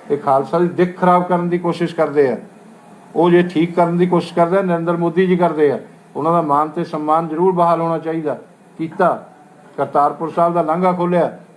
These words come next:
ਹੋਰ ਵੀ ਜੋ ਜੋ ਕਰਨ ਵਾਲੀਆਂ ਗੱਲਾਂ ਨੇ। ਔਰ, ਅ, ਜੇ ਅਸੀਂ ਉੱਥੋਂ, ਅ, ਵਾਪਸ ਲੈ ਕੇ ਆ ਰਹੇ ਹਾਂ ਕਾਨੂੰਨ ਬਣਾ ਕੇ, ਨਾਗਰਿਕਤਾ ਦੇ ਰਹੇ ਹਾਂ ਅਫਗਾਨਿਸਤਾਨ 'ਚੋਂ, ਜਿੱਥੇ ਪੰਜ ਲੱਖ ਦੇ ਕਰੀਬ ਸਾਡੀ ਆਬਾਦੀ ਸੀ ਸਿੱਖਾਂ ਦੀ, ਪੰਜਾਬੀਆਂ ਦੀ, ਤੇ ਉੱਥੇ ਪੰਜ ਰਹਿ ਗਏ ਨੇ।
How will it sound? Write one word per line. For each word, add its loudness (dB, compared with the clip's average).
ਹੋਰ 2
ਵੀ 2
ਜੋ 6
ਜੋ 2
ਕਰਨ 0
ਵਾਲੀਆਂ 0
ਗੱਲਾਂ -2
ਨੇ। -8
ਔਰ, 0
ਅ, -10
ਜੇ 0
ਅਸੀਂ 0
ਉੱਥੋਂ, 0
ਅ, -12
ਵਾਪਸ 0
ਲੈ 2
ਕੇ 0
ਆ 4
ਰਹੇ 0
ਹਾਂ 0
ਕਾਨੂੰਨ -2
ਬਣਾ 2
ਕੇ, -2
ਨਾਗਰਿਕਤਾ 0
ਦੇ -2
ਰਹੇ 0
ਹਾਂ 2
ਅਫਗਾਨਿਸਤਾਨ -2
'ਚੋਂ, -8
ਜਿੱਥੇ 0
ਪੰਜ 2
ਲੱਖ 2
ਦੇ -2
ਕਰੀਬ -2
ਸਾਡੀ -2
ਆਬਾਦੀ 2
ਸੀ -8
ਸਿੱਖਾਂ -4
ਦੀ, -2
ਪੰਜਾਬੀਆਂ -2
ਦੀ, -4
ਤੇ 2
ਉੱਥੇ 2
ਪੰਜ 0
ਰਹਿ 4
ਗਏ 0
ਨੇ। -6